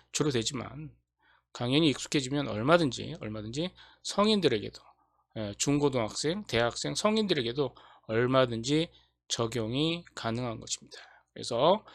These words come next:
예, 이런 부분에 대해서 공부를 좀, 예, 열심히 해두시면, 예, 직업으로서, 예, 특강 강사, 음양오행 학습법 특강 강사로도 얼마든지 활동할 수 있으니까 공부를 좀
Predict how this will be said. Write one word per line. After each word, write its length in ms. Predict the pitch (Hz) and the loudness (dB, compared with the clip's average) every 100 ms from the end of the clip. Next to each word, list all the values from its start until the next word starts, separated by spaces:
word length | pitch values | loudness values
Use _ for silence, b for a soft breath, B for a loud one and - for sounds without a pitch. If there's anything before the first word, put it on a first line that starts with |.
| B B B _ - | B B B _ -6
예, 80 | 120 | 0
이런 280 | 135 151 139 | 4 4 2
부분에 340 | 139 135 127 | -4 0 0
대해서 200 | 127 131 | 0 -4
공부를 300 | 131 131 139 | -4 0 0
좀, 400 | 135 131 170 247 - _ _ 120 | 0 -2 -2 -6 -12 _ _ -10
예, 320 | 113 104 101 - _ _ _ _ _ _ 123 | -8 -8 -10 -16 _ _ _ _ _ _ -2
열심히 280 | 123 151 | 0 4
해두시면, 600 | 165 170 120 127 165 135 120 _ _ _ _ _ _ 107 | 2 4 0 0 0 -2 -6 _ _ _ _ _ _ -12
예, 120 | 104 | -2
직업으로서, 840 | - 135 165 123 - - 95 _ _ _ _ 98 | 2 4 4 4 0 -8 -12 _ _ _ _ -16
예, 120 | 95 | -8
특강 320 | - - 139 117 | -8 -2 -2 -2
강사, 680 | 104 110 104 101 170 - _ _ _ b b b - | -6 -6 -6 -2 -2 -4 _ _ _ b b b -2
음양오행 480 | 131 147 139 135 | 6 6 6 4
학습법 560 | 123 120 - - 202 - | 0 -6 -6 2 2 0
특강 260 | - 160 - | -4 -2 -2
강사로도 480 | 104 120 120 110 110 | -6 -4 -4 -2 -4
얼마든지 460 | 113 135 139 123 | -2 0 -2 -4
활동할 380 | - 160 - 139 | -8 -10 -6 -6
수 120 | 113 123 | -6 -8
있으니까 680 | - 110 98 107 131 202 B B B B B | -8 -8 -10 -4 -2 -4 B B B B B
공부를 340 | - 113 120 | -10 -4 -4
좀 440 | 123 117 107 165 | -2 -4 -4 -6